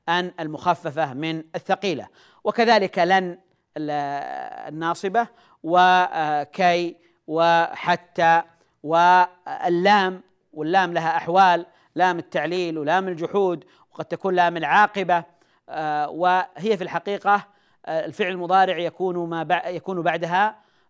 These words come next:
آه، منصوبا بأن المضمرة. قد يكون الإضمار واجب، وقد يكون الإضمار جائزا، وقد يكون الإضمار جائزا، وتسمى لام التعليل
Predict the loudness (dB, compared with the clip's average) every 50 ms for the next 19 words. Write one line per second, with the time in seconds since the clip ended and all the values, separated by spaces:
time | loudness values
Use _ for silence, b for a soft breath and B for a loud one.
0 | b -12 -8 -6 -4 -4 -4 -6 -6 -8 -8 -8 -6 -6 -8 -8 -8 -6 -2 0
1 | 2 2 2 4 4 4 2 2 -2 -8 _ _ _ _ _ _ _ -10 -10 -6
2 | -2 0 0 0 0 -2 -6 -6 -6 -6 -6 -4 -4 -4 -6 -4 -4 -2 0 0
3 | 0 0 -2 -6 _ _ _ _ _ _ _ -8 -8 -6 -6 -6 -6 -6 -6 -6
4 | -8 -8 -4 -2 -2 -2 0 0 2 4 4 4 2 0 -8 -12 -14 -12 -10 -10
5 | -10 -10 -12 -10 -12 -10 -10 -10 -10 -10 -10 -10 -8 -6 -4 -2 0 0 0 -2
6 | -2 -4 -6 b b b b b b b -8 -4 -2 -2 -2 -2 -4 -4 -4 -4
7 | -4 -4 -8 -14 -14 -14 -12 -10 -10 -10 -10 -10 -10 -10 -10 -12 -12 -10 -8 -6
8 | -4 -4 -4 -6 -10 b b b b b -4 -2 0 0 0 -2 -4 -4 -6 -6
9 | -8 b b b b b -4 -2 -2 -2 -4 -6 -6 -4 -4 -4 0 0 0 0
10 | 0 -4 -8 _ -4 -4 -2 -2 -2 0 0 0 0 0 0 -4 -6 -10 _